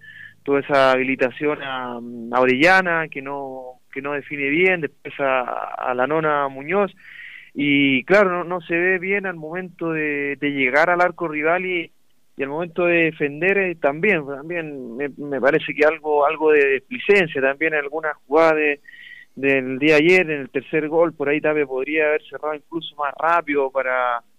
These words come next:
para no, para que no sacase ese remate cruzado Rafael Biotti, que fue el tres a cero. Y así, o sea, el, el, el segundo gol, cuando, el primer gol, cuando el Nico Suárez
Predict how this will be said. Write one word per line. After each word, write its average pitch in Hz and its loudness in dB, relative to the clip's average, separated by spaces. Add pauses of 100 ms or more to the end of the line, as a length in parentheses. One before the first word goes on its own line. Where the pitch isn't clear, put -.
(400)
para 127 2
no, 165 -2
para 127 0
que 127 -6
no 175 -2
sacase 160 -2
ese 139 -2
remate 131 0 (300)
cruzado 165 4
Rafael 143 2
Biotti, 175 2
que 139 -10
fue 156 0
el 143 -6
tres 151 -4
a 139 -4
cero. 185 2 (500)
Y 151 -4
así, 226 -2
o 156 -2
sea, 143 0
el, 139 -2
el, 131 -4
el 127 -4
segundo 156 -2
gol, 185 4
cuando, 135 -6 (380)
el 127 -20
primer 190 2
gol, 175 2
cuando 139 -4
el 135 -10
Nico 147 -4
Suárez 156 2